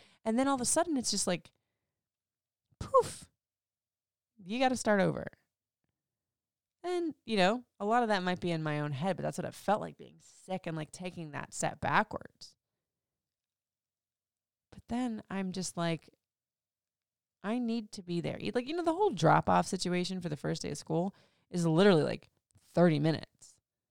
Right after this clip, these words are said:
But I didn't wanna miss that. Like, I didn't want him to feel like I'm not there for him as much as I possibly can, 'cause I don't ever get drop-offs, ever.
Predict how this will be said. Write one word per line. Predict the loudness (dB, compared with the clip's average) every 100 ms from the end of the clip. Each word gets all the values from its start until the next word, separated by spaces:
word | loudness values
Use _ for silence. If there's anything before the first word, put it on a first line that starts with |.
| _ _ _
But | 2 2 2 -4 _ _ _ _ _ _ _ _ _ _ _ _ _ _ _ _ _ _ _ -18
I |
didn't | -12 -4
wanna | -2 0
miss | 0 -4 -6
that. | -10 -10 -16
Like, | -20 -10
I | -6
didn't | -4 -6
want | -8 -6
him | -4 -4
to | -6
feel | -12 -10 -6
like | -6
I'm | -6 -6
not | -6 -8 -8
there | -8 -8 -12
for | -12
him | -12 -12 -16 -20 -20
as | -16
much | -12 -6
as | -6
I |
possibly | -4 -2 -2 -2 -4
can, | -2
'cause | -2
I | 0
don't | 0 0
ever | 0
get | 0 -2
drop-offs, | -2 -4 -4 -8 -8 -6
ever. | -4 -4 -6